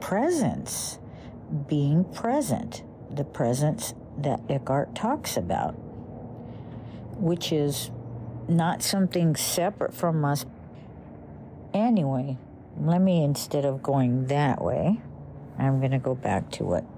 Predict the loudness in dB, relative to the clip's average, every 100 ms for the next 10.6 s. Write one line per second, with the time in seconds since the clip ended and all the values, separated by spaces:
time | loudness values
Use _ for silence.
0 | -14 -4 0 2 2 -2 -6 -2 2 4
1 | 4 2 -2 -4 -4 -4 -6 -10 -14 -16
2 | -16 -16 -16 -16 -16 -16 -16 -16 -14 -14
3 | -12 -12 -14 -10 0 2 2 0 -2 -4
4 | -6 0 2 4 4 4 2 0 -4 0
5 | 2 4 2 -2 -8 -10 -14 -18 -18 -16
6 | -10 -2 0 0 0 2 2 0 2 2
7 | 2 2 2 2 2 0 0 -2 -10 -18
8 | -18 -18 -18 -18 -16 -16 -18 -18 -10 0
9 | 4 6 6 4 -2 -10 -10 -8 -2 0
10 | 2 0 -2 -10 -12